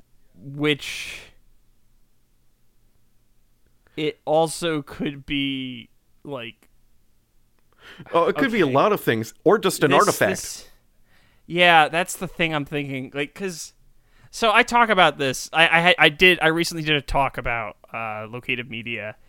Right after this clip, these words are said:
Speaker 1: and, like, maps are dangerous. And that sounds weird, but maps are very dangerous because people take maps to be authoritative, right?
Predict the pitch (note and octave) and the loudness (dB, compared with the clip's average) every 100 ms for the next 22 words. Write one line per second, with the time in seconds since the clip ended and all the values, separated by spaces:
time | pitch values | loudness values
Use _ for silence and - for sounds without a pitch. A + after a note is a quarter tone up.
0 | _ _ - D3+ D#3+ E3 D#3+ C#3 - _ | _ _ -4 -2 4 6 6 2 -10 _
1 | _ _ _ _ _ _ _ _ _ _ | _ _ _ _ _ _ _ _ _ _
2 | _ _ _ _ - D3+ D4+ D4 - A3 | _ _ _ _ -10 0 2 2 0 -6
3 | - C3 G2+ - D#2+ - - - - - | -6 -8 -12 -20 -20 -20 -18 -16 -18 -20
4 | _ _ _ _ _ _ _ _ _ _ | _ _ _ _ _ _ _ _ _ _
5 | _ _ _ _ _ _ - _ _ _ | _ _ _ _ _ _ -20 _ _ _
6 | _ - D3 D#3 D#3+ G3 - - G#3+ G#3 | _ 0 4 6 6 4 4 2 6 6
7 | G#3 E3 E3 C#3+ B2+ A2 - D3 D3+ D3+ | 4 -2 -6 -2 -2 -4 -4 -6 2 2
8 | F3+ - E3 D3+ C#3+ C3+ B2+ A2+ A2 - | 2 -2 -4 -2 -2 -2 -6 -12 -14 -18
9 | - - - D#3+ D3+ E3 D3+ C3+ B2 - | -20 -20 -4 -4 2 4 4 2 -2 -10
10 | _ _ _ _ _ _ - - B3 B3 | _ _ _ _ _ _ -2 0 2 2
11 | G#3 G#3 F#3+ D#3 D3 C#3+ - - C#3 C#3 | 2 2 0 2 0 0 -2 -10 -6 -6
12 | B2+ D3+ B2 - A2 G2 - - _ _ | -6 -8 -10 -12 -16 -16 -20 -20 _ _
13 | _ _ _ _ _ - A#2+ A2+ A#2 | _ _ _ _ _ -10 -8 -8 -10